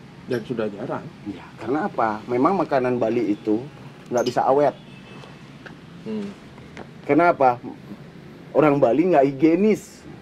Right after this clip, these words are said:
Speaker 1: Iya.
Speaker 2: Coba saat ngadon lawar tangan pakai sarung plastik.
Speaker 1: Kan rasanya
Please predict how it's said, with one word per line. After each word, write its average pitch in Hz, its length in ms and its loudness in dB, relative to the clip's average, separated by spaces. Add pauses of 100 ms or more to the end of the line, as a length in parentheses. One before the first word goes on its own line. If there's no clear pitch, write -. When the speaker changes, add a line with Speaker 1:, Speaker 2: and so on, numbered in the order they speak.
(1900)
Speaker 1:
Iya. 107 160 -10 (400)
Speaker 2:
Coba 170 480 4 (720)
saat 123 240 -2
ngadon 135 320 4
lawar 127 400 2
tangan 135 480 0 (160)
pakai 135 240 2
sarung 127 320 2
plastik. 120 400 0 (4000)
Speaker 1:
Kan 202 160 4
rasanya 175 480 -2